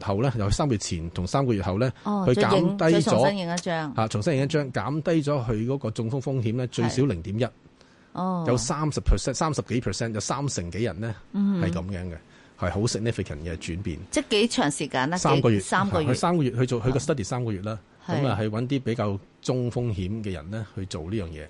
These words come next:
Speaker 2: 嗯。
Speaker 1: 噉就好，好清，好，即係好清楚見到呢，原來呢係可以減低嘅。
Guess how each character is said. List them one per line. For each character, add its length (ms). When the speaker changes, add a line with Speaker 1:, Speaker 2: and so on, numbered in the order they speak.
Speaker 2:
嗯。 300
Speaker 1:
噉 160
就 200
好， 300
好 200
清， 220
好， 140
即 220
係 40
好 140
清 240
楚 180
見 200
到 140
呢， 200
原 120
來 160
呢 160
係 120
可 180
以 80
減 220
低 100
嘅。 20